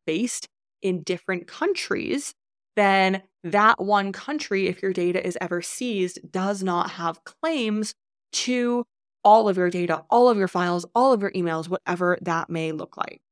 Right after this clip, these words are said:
There are so many more other flags that I'm just going to briefly mention, but as you continue down this lifestyle,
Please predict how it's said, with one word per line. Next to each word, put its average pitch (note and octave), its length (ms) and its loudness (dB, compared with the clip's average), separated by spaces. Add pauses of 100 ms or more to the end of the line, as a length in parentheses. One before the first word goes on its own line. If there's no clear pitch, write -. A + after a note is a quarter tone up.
(540)
There C4+ 260 4
are G#3 380 4
so - 360 2
many D#4 160 4
more F#3 240 2
other F3 200 0
flags E3+ 380 -6
that G3 100 0
I'm F#3 200 0
just G#3 320 0
going F3 340 -2
to E3+ 460 -2
briefly E3 360 -4
mention, F#3+ 420 -4
but G#3 180 0
as G3 240 0
you A#3 80 -4
continue F#3 580 -4
down E3 260 -8
this E3 180 -12
lifestyle, G#3+ 800 0